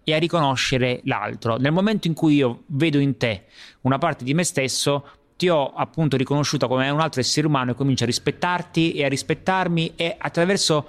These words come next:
la differenziazione fra me e te comincio a costruirmi un'identità. Se io mi guardassi sempre allo specchio,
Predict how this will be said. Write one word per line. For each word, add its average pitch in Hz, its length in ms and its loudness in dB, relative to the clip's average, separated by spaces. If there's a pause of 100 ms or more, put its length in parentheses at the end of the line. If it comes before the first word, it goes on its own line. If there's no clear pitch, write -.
(380)
la 139 100 0
differenziazione 143 920 0
fra 127 160 -2
me 147 200 2
e - 140 -4
te 127 200 0
comincio 160 320 0
a 113 40 -2
costruirmi 131 440 2
un'identità. 120 840 0
Se - 160 0
io 180 40 4
mi 170 80 2
guardassi 135 380 0
sempre 127 240 0
allo 139 100 0
specchio, 143 640 0